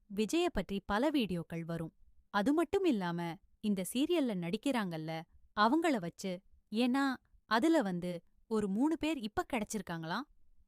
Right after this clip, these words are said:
அவங்க விஜய திட்டி இனிமே நிறைய பேசுவாங்களாம். அதற்கு என்ன பண்ணணுமோ அதை நாங்க பண்றோம் அப்படிங்கிற மாதிரி சொல்லிட்டாங்களாம். இதுதான் இப்ப கோலிவுட், பாலிவுட் ரெண்டுலயுமே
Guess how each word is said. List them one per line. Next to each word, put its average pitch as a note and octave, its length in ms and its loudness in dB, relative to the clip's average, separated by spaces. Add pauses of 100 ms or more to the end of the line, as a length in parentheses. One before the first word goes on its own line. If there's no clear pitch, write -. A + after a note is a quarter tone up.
(180)
அவங்க G#3 320 0
விஜய G#3+ 380 0
திட்டி A3 400 -6 (220)
இனிமே B3+ 360 2
நிறைய A#3 440 0
பேசுவாங்களாம். F#3+ 680 -4 (720)
அதற்கு G#3+ 400 0
என்ன A#3+ 320 2
பண்ணணுமோ F3+ 520 0 (280)
அதை A3+ 280 4
நாங்க C#4 340 2
பண்றோம் G3+ 420 0 (480)
அப்படிங்கிற G3+ 500 0
மாதிரி D#3+ 440 -4
சொல்லிட்டாங்களாம். D#3+ 680 -2 (760)
இதுதான் G3+ 480 0 (340)
இப்ப A3 340 -4
கோலிவுட், A3+ 540 2 (320)
பாலிவுட் E4 540 4
ரெண்டுலயுமே F#3+ 680 -2